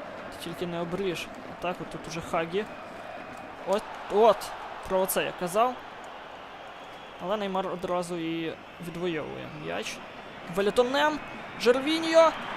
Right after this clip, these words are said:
Жервіньо! Удар! Не влучає він в дальній кут. Жервіньо. Арсенал шістдесят три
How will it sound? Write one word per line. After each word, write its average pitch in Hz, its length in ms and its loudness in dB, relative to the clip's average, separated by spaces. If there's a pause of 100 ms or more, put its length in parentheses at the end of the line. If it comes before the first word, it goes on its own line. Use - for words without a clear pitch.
Жервіньо! 339 560 6
Удар! 294 840 12 (240)
Не 202 100 6
влучає 180 680 6
він 175 120 0 (200)
в - 20 -2
дальній 165 440 2
кут. 247 200 2 (1600)
Жервіньо. 220 720 2 (800)
Арсенал 190 540 2
шістдесят 175 460 0 (120)
три 240 320 0